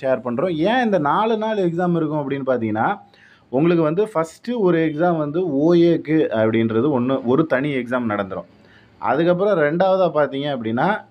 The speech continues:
அஹ், ஓ ஏ இல்லாம மசால்ச்சி, வாட்ச்மேனு, நைட் வாட்ச்மேன். இந்த வாட்ச்மேனு, நைட் வாட்ச்மேனுக்கு ஒரு எக்ஸாம், ரெண்டு எக்ஸாம். அடுத்து வந்து மூணாவதா பார்த்தீங்கன்னா, அஹ், பெயிலிஃப்,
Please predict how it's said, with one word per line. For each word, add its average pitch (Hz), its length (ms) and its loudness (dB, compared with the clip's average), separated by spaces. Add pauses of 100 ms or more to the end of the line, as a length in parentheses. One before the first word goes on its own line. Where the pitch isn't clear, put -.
(200)
அஹ், 110 640 0
ஓ 113 200 0
ஏ 170 160 2
இல்லாம 135 360 -2
மசால்ச்சி, 175 840 -2
வாட்ச்மேனு, 170 640 -2
நைட் 151 320 -4
வாட்ச்மேன். 123 420 -2 (380)
இந்த 127 140 2
வாட்ச்மேனு, 151 600 0
நைட் 147 280 -2
வாட்ச்மேனுக்கு 135 500 -2
ஒரு 151 300 4
எக்ஸாம், 123 260 0
ரெண்டு 120 260 2
எக்ஸாம். 95 300 -4 (340)
அடுத்து 202 380 0
வந்து 196 200 2
மூணாவதா 190 540 2
பார்த்தீங்கன்னா, 143 640 0 (400)
அஹ், 135 280 2
பெயிலிஃப், 190 500 2